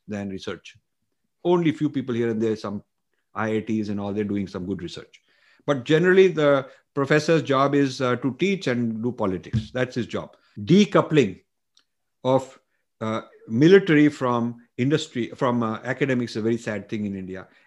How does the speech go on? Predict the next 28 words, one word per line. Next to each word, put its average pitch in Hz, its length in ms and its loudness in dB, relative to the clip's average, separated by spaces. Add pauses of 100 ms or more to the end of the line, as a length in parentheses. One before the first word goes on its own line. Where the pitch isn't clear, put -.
And 156 140 -2
then 180 140 2
also 202 440 2
the 190 160 4
separation 170 680 0
from 151 220 -2
industry. 147 540 -4 (640)
Whereas, 190 380 4
you 220 60 0
know, 220 80 2
if 202 120 -2
you 190 80 2
look 175 220 0
at 180 120 0
United 151 380 0
States, 185 380 0
some 151 160 -2
of 160 100 -4
the 160 100 0
biggest 139 640 0 (880)
tens 208 280 8
of 165 160 6
billions 175 340 8
of 151 120 4
dollars 143 340 6
worth 135 260 0
of 127 140 -4
turnover 117 540 0